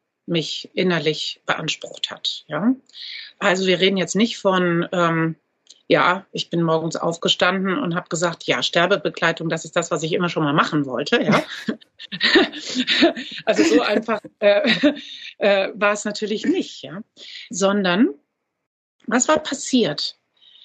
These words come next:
Nachdem ich da sehr erfolgreich ausgestiegen war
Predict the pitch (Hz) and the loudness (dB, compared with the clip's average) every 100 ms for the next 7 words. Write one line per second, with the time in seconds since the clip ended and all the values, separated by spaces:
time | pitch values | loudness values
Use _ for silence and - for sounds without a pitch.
0 | _ - _ _ _ _ 202 196 - 285 | _ -20 _ _ _ _ -2 0 4 4
1 | 277 - 196 170 202 214 185 - 269 349 | 4 0 0 2 2 0 -2 0 2 2
2 | - - 170 - 277 349 - 160 - 147 | 0 -2 -2 0 -2 -2 -2 -4 -4 -6
3 | 151 113 - 87 | -6 -8 -12 -16